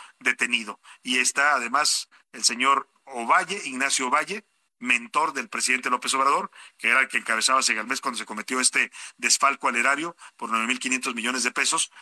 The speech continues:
pues está tranquilito, le dieron un cargo en gobernación, ahí lo tienen protegido. Bueno, en este contexto,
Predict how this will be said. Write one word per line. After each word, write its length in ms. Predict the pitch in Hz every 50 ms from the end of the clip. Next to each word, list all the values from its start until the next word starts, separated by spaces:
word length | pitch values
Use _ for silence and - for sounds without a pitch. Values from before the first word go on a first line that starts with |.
| - - _
pues 160 | - 143 -
está 180 | 156 - 196 -
tranquilito, 540 | - 202 175 - 190 196 214 208 - 214 196
le 80 | 180
dieron 240 | 170 180 185 190 185
un 40 | 180
cargo 240 | - 185 185 185 180
en 60 | 175
gobernación, 640 | 156 151 143 139 135 139 135 - 170 175 170 - _ _ - - - -
ahí 140 | 127 135
lo 120 | 143 151 143
tienen 320 | - 147 143 147 139 123 _ - - - _ _ -
protegido. 560 | 131 131 127 - 131 - - 113 101 104 - - - - - -
Bueno, 180 | 180 190 196
en 60 | 202
este 200 | 214 208 - 214
contexto, 520 | 208 196 185 214 202 196 - 214 220 214